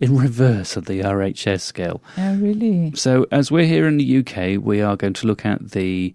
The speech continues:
Speaker 1: R H S scale, but we'll also give the U S D A and the E G F ratings as well.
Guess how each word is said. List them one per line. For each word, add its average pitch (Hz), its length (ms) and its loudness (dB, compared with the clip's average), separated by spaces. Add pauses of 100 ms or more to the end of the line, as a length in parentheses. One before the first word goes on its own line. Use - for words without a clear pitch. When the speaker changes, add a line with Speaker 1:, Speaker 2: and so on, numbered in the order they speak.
(140)
Speaker 1:
R 107 160 -2
H 101 180 -4
S 95 140 -4
scale, 104 400 -4 (300)
but 120 120 0
we'll 123 180 2
also 127 300 0
give 110 360 -2
the 107 120 0
U 117 200 2
S 117 140 -2
D 104 220 -2
A 98 220 0
and 101 160 -4
the 101 160 -2
E 113 120 0
G 107 180 -4
F 101 180 -6
ratings 95 540 -6
as 90 140 -6
well. 92 300 -4